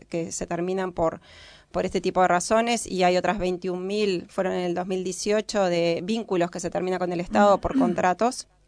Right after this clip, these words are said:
Y, este, y entonces hay que actuar de manera quirúrgica para, para, este, ir, este, reduciendo el, el, el, el incremento de, de vínculos y, y empleados públicos que se ha dado en los últimos años, que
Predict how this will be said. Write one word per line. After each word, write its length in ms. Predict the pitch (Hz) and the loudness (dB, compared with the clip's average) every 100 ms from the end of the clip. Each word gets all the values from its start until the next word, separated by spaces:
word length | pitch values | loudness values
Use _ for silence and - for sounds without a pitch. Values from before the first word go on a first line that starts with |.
| _ _ _ _ _ - | _ _ _ _ _ -20
Y, 140 | - 185 | -4 0
este, 300 | 190 - 180 | 0 2 2
y 100 | 180 | 2
entonces 320 | 190 208 208 | 0 -2 0
hay 80 | 208 | 2
que 120 | 208 | 2
actuar 280 | 180 202 202 | 2 2 2
de 60 | |
manera 320 | 196 190 196 190 | 2 2 2 0
quirúrgica 600 | 202 196 202 220 208 208 | -2 -4 -4 -2 0 2
para, 460 | 180 180 175 170 - - - - - - | 4 4 4 2 -6 -20 -20 -20 -16 0
para, 840 | 190 180 175 175 175 170 165 165 | 2 4 4 4 4 4 4 2
este, 1040 | 185 165 175 170 165 165 165 160 151 - - - - _ _ _ _ - | -2 -6 -2 0 0 -2 -2 -2 -6 -10 -16 -18 -20 _ _ _ _ -2
ir, 340 | 226 220 220 | 4 6 6
este, 300 | - 202 190 | 2 0 0
reduciendo 880 | 185 208 196 185 254 233 226 220 247 - | 2 2 2 0 2 2 4 4 4 2
el, 200 | 190 170 | -2 -2
el, 300 | - 180 185 - | -2 -2 -4 -4
el, 320 | 185 185 - | -4 -4 -4
el 140 | 185 | -4
incremento 580 | 185 196 202 202 196 202 | -4 0 2 2 2 4
de, 360 | 185 180 165 160 | 6 4 2 0
de 120 | 170 | -2
vínculos 520 | 185 196 196 185 180 | 0 0 2 0 0
y, 260 | 185 170 170 | 0 2 0
y 220 | - 165 | -2 -2
empleados 460 | 170 175 185 180 175 | 0 0 4 4 4
públicos 420 | - 202 190 185 | 0 0 0 -2
que 80 | 175 | -4
se 140 | - | -2
ha 80 | 175 | 0
dado 240 | 175 180 180 | 2 4 2
en 60 | |
los 160 | 175 - | -2 -6
últimos 380 | 180 175 170 175 | -6 -4 -4 -2
años, 300 | 180 185 180 | -2 -2 -4
que 240 | 180 165 | -8 -8